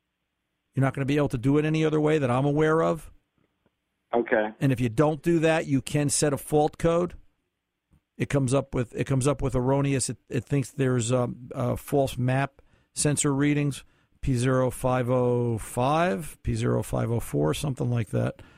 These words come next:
Speaker 1: um, or five oh seven. I'm
Speaker 2: Really?
Speaker 1: sorry, P zero. It'll set a P zero five oh seven, I believe it is, map sensor fault. There's actually a couple of bulletins from Honda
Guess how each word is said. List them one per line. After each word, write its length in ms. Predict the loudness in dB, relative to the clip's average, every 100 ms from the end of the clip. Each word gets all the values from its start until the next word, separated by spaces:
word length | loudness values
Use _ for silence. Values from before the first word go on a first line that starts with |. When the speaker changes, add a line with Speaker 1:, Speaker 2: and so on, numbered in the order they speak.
| _ _ _ -4
Speaker 1:
um, 600 | -2 0 0 -2 -4 -6 _ _ _ _ _ _ _ _ -16 -2
or 100 | 0
five 220 | 2 2
oh 80 | 0
seven. 360 | 2 2 4 6
I'm 100 | 6
Speaker 2:
Really? 100 | 6
Speaker 1:
sorry, 180 | 2 2
P 120 | 0
zero. 360 | 2 2 0 -2 -2
It'll 100 | 0
set 160 | 2
a 60 | 2
P 180 | 0 0
zero 240 | 0 0
five 300 | 0 0 0
oh 60 | -4
seven, 360 | 0 0 2
I 60 | -2
believe 320 | 0 0 0
it 80 | 0
is, 120 | -2 -6 -20 -8 0
map 260 | 0 0
sensor 280 | -2 -2 -4
fault. 240 | 0 0 2
There's 160 | 2
actually 340 | 2 2 0 2
a 60 |
couple 280 | 0 0 0
of 100 | 2
bulletins 420 | 2 2 0 -2
from 180 | 0 0
Honda 380 | 2 2 2